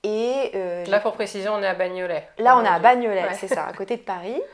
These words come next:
Speaker 1: Euh, métro, euh, métro Mairie des Lilas.
Speaker 2: <laughs>
Speaker 1: Pour les
Speaker 2: Je mettrai
Speaker 1: Parisiens.
Speaker 2: les liens si tu veux.
Speaker 1: C'est important pour les, euh, pour les Parisiens qui ont peur de pas arriver, euh, de pas prendre les transports, de penser que c'est très loin. Euh, il y a une station de métro qui est très à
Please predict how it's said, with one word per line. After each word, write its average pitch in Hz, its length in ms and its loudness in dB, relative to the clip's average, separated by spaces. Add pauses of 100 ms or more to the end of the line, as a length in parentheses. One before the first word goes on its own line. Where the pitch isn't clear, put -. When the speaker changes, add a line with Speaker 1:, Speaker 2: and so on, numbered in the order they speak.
(680)
Speaker 1:
Euh, 170 180 -14
métro, 170 520 -14
euh, 147 260 -10
métro 156 720 -12
Mairie 220 220 -6
des 175 100 -14
Lilas. 151 320 -14
Speaker 2:
<laughs> 349 800 2
Speaker 1:
Pour 285 80 8
les 269 100 6
Speaker 2:
Je - 60 0
mettrai 269 160 12 (100)
Speaker 1:
Parisiens. 311 140 8
Speaker 2:
les 285 160 6
liens 294 160 6
si 370 160 0
tu 302 100 -6
veux. 285 140 0
Speaker 1:
C'est 330 220 6
important 349 480 10 (160)
pour 302 120 8
les, 247 220 8
euh, 233 420 10 (120)
pour 262 120 4
les 277 140 4
Parisiens 269 480 6
qui 247 160 -6
ont 226 100 -2
peur 233 220 4
de 226 80 2
pas 226 320 6
arriver, 233 480 0
euh, 190 960 0
de 208 80 -6
pas 208 160 0
prendre 214 220 -6
les 196 60 -4
transports, 220 560 2
de 208 60 -8
penser 190 220 -12
que - 60 -20
c'est 185 100 -12
très - 180 -14
loin. 196 500 -12
Euh, 165 300 -14
il 190 120 -10
y 190 40 -10
a 202 60 -12
une 190 100 -18
station 185 320 -20
de 180 60 -20
métro 208 440 -14
qui - 120 -20
est - 20 -20
très - 240 -16
à 214 60 -14